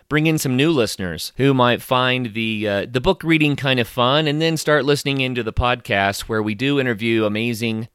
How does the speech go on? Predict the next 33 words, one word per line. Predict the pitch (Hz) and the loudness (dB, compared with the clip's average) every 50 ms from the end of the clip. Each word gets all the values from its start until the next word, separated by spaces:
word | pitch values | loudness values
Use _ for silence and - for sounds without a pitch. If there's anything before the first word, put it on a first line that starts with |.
| _ - 110 | _ -12 -4
guests | 110 123 120 123 120 - - - | 0 2 2 2 0 -2 -6 -8
about | 92 95 104 104 98 - | -4 -2 -2 -2 -2 -2
their | - 170 180 170 | -4 -2 -2 -2
adventure | 135 107 87 98 95 92 - 90 | -2 -4 -6 -10 -10 -10 -12 -12
sports. | 85 - - 95 92 92 90 - - - - _ _ _ _ _ _ _ _ _ _ - | -14 -12 -8 -6 -6 -6 -6 -8 -12 -16 -18 _ _ _ _ _ _ _ _ _ _ -4
You | 170 185 | -2 0
know, | 202 202 | 2 0
the | 185 175 | 0 0
goal | 165 160 196 208 208 175 | 0 2 4 4 4 2
here | 110 127 120 113 110 107 107 107 117 120 - _ | 2 0 0 0 2 0 0 -2 -6 -12 -20 _
is | - 104 123 123 117 110 - - | -2 0 0 2 0 0 -4 -8
to | - - 117 110 110 110 107 107 107 101 - | -6 -2 0 0 2 2 2 0 0 -2 -4
encourage | - 123 131 117 - - 175 190 180 151 - - - | -4 -6 -6 -4 -2 0 2 2 2 0 -2 -4 -4
people | 131 120 113 - 117 | -4 -4 -2 -4 -6
to | 104 104 | -6 -4
get | 107 117 | -2 0
out | 113 110 104 | 0 0 0
there | - 113 107 | 0 -2 -2
and | 104 | -2
have | 101 107 101 98 | -2 -2 -4 -4
some | - - 101 95 | -4 -8 -10 -8
fun. | - 90 85 80 80 82 98 - - _ - | -8 -6 -6 -6 -8 -10 -12 -16 -20 _ -6
And | 110 117 117 | -2 0 0
the | 113 117 | 2 2
reason | 127 135 147 139 127 127 | 2 2 0 0 -2 -4
for | 120 - 123 117 | -4 -4 -2 0
that | 120 120 117 117 | 0 0 -2 -2
fun, | - 127 120 120 117 | -2 -2 0 0 -2
of | 110 - | -4 -4
course, | - 139 123 107 98 92 92 - - - - - - _ _ - _ | -2 -2 0 0 0 0 -2 -4 -8 -12 -14 -18 -20 _ _ -10 _
is | - 123 120 113 | 0 2 2 0
for | - - 123 110 | 0 -2 -2 0
health | 101 107 101 95 87 - - - | 2 2 2 2 2 0 -6 -12